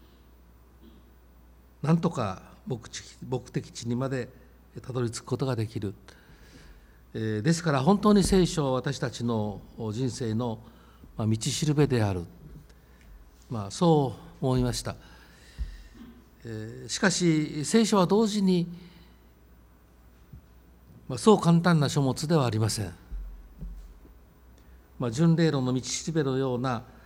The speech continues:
まあ、単純な矢印でもないのです。しばし私には、こう、聖書そのものが大きな迷路のように思えることがあります。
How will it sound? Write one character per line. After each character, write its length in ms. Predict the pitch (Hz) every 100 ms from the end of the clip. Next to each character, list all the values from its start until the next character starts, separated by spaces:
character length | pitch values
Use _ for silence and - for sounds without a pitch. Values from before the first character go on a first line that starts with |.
| - - - -
ま 80 | 117
あ、 20 |
単 240 | 113 151 160
純 460 | 165 165 156 151
な 500 | 156 139 117 - - - - -
矢 140 | 139
印 540 | 127 147 139 - - 127
で 100 | 165
も 140 | 147
な 120 | 120
い 60 | 110
の 100 | 82
で 140 | 82
す。 220 | - - - - - - - - - _ - - - - - _ - - 127
し 140 | -
ば 80 | 180
し 120 | 170
私 360 | 151 170 165 156
に 140 | 165
は、 280 | 165 151 165 - - - - -
こ 340 | - 135 127 127
う、 40 |
聖 200 | - 190
書 80 | 151
そ 160 | 156
の 80 | 175
も 140 | 185 196
の 140 | 175
が 200 | 127 110 - - - - - - - 117
大 200 | 127 151
き 140 | 151 131
な 140 | 117
迷 160 | 131 160
路 300 | 147 110 101
の 140 | 113
よ 80 | 113 151
う 120 | 120
に 160 | 98 - - - - - - - - 110
思 220 | 120 131
え 60 |
る 80 | 123
こ 100 | 107
と 100 | 113
が 100 | 143
あ 60 | 120
り 100 | 104
ま 120 | 104
す。 260 | - -